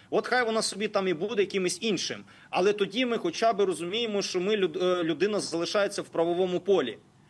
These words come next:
От, тому оцей закон, я вважаю, що він дійсно, е, корисний, на часі, і він є, е, в принципі, дуже важливим.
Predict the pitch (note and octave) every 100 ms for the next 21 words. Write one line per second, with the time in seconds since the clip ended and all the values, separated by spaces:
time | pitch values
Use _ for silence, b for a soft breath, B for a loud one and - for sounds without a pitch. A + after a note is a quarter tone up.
0 | b b - D#3 C3+ C3+ E3 F#3 A#3+ A3+
1 | F3 G#3 F#3+ F#3+ G#3+ C4+ B3 D3 F3+ D#3+
2 | G#3 A3 - E3+ F3 E3+ G3+ G3 F3+ F3+
3 | F3 E3 - - - _ - - - -
4 | - C#3+ C3+ C3 A#2+ F3+ F#3 G#3 - C4
5 | G3+ F3+ - G#3 A#3 - A3 G#3 B B
6 | C#3 D3 A3 F#3+ D3+ D#3 G3+ F#3 D#3+ D#3+
7 | D#3+ D3+ - - - F3+ F#3+ F3+ - F3+
8 | F#3 E3+ D3 E3 F3 F3 D3 C3+ G#2+